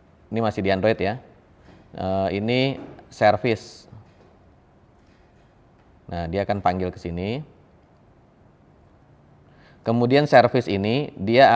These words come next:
akan melakukan H T T P request ke server. Nomor lima, get data.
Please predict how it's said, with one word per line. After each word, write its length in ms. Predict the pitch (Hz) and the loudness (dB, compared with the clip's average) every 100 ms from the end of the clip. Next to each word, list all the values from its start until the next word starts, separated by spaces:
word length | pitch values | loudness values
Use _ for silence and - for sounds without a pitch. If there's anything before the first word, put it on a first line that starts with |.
| 107 | 2
akan 560 | - 127 131 143 - - - - _ - - | 4 4 4 -4 -12 -20 -20 -20 _ -20 -16
melakukan 800 | - 113 113 113 113 101 120 123 | -4 2 4 4 0 2 2 4
H 160 | 120 104 | 2 0
T 80 | 104 | -2
T 80 | 101 | -2
P 240 | 104 101 | -2 -2
request 320 | - 113 113 | -2 -2 -2
ke 240 | - 110 135 - - - - - - | -2 -2 -2 -8 -20 -20 -20 -20 -20
server. 560 | - 87 - 101 92 - - - - - - - - - _ - - - - - - - _ _ _ _ _ _ _ _ _ _ _ _ _ - _ _ _ _ - _ _ _ _ - | -10 -8 -2 0 0 -4 -20 -20 -20 -20 -20 -20 -20 -20 _ -20 -20 -20 -20 -20 -20 -20 _ _ _ _ _ _ _ _ _ _ _ _ _ -20 _ _ _ _ -20 _ _ _ _ -14
Nomor 640 | 85 90 92 95 92 90 | -10 -8 -6 -6 -6 -6
lima, 320 | 92 98 98 - - - _ _ - - - - _ _ - - - | -6 -6 -6 -8 -20 -20 _ _ -20 -20 -20 -20 _ _ -20 -20 -14
get 480 | 85 95 104 - - - - - - - - - | -6 -2 -2 -4 -20 -20 -20 -20 -20 -20 -20 -6
data. 480 | 80 78 80 65 | -4 -4 -4 -6